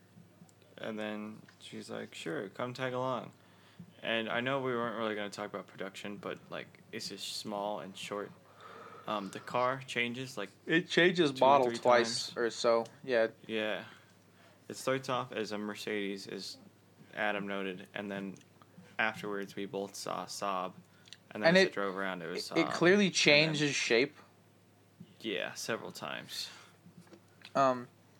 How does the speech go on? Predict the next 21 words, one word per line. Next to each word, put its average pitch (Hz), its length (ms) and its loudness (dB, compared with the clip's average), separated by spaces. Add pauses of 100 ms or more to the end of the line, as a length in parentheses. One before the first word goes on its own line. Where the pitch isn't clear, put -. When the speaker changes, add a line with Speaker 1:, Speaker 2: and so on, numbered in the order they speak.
(200)
Speaker 2:
also, 208 280 8
when 202 240 6
she, - 160 -2
when 180 360 4 (260)
she's 170 180 -2
like, 151 80 6
"We're 175 100 6
going 208 140 10
to 196 40 8
the 190 40 4
mall," 196 320 8
and 139 60 4
her 139 60 0
brother's 131 240 6
like, 113 240 0
"Great, 202 360 8 (160)
I'll 196 160 8
go 175 80 4
get 160 160 2
my 165 100 4
stuff." 160 420 4